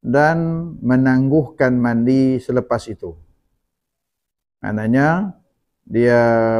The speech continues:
boleh memulakan puasa dalam keadaan dia berhadas besar, kemudian barulah dia mandi untuk melakukan salat fardu subuh.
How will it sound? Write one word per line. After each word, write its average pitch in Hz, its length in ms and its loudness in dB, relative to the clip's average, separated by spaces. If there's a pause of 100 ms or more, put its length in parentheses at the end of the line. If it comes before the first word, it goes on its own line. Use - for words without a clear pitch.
boleh 170 320 4
memulakan 147 640 2
puasa 139 480 0
dalam 127 320 0
keadaan 117 560 -2
dia 113 160 0
berhadas 110 480 -4
besar, 139 400 -2 (1400)
kemudian 120 480 0
barulah 113 480 0
dia 101 640 -2 (400)
mandi 131 720 0 (960)
untuk 120 320 0
melakukan 113 880 -2 (520)
salat 110 480 -2 (880)
fardu 107 320 -2
subuh. 98 360 -4